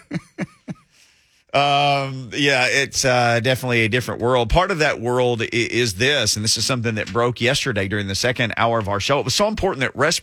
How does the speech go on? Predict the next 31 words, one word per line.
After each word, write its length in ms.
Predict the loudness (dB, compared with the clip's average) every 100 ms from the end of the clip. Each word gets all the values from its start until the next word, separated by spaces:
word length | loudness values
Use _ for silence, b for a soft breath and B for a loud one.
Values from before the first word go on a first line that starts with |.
| -8 -2
Rhett 260 | 0 0
Bryan 440 | 0 2 2 0 -2
came 240 | -2 -2
in 180 | -4 -10
and 120 | -4
talked 240 | 0 0 0
about 200 | -2 -2
it 80 |
with 160 | -2 0
us. 280 | 0 -2 -6 B B B
Uh, 300 | 0 2 2 2
Nissan 520 | 0 0 2 0 0
Stadium 640 | 0 0 0 0 -2 -4 -8 B B B -8
renovation 760 | 0 2 2 2 2 0 -2 -2
talks 380 | 0 0 -2 -8
between 600 | -10 -6 -4 -2 -4 -4
Mayor 260 | -2 0 0
John 280 | 0 -2
Cooper's 500 | -2 -4 -2 -2 0
administration 680 | -2 -2 -4 -2 0 0 -2
and 100 | -6
the 40 | -4
Titans, 600 | 0 0 -2 -6 -6 -8 B B B
expanding 640 | -2 0 0 2 0 2 0
in 120 | 2
recent 320 | 2 2 0
weeks 240 | 0 0 0
to 100 | 0
include 260 | 0 0
the 80 | 0
possibility 840 | 2 2 2 0 2 2 2 0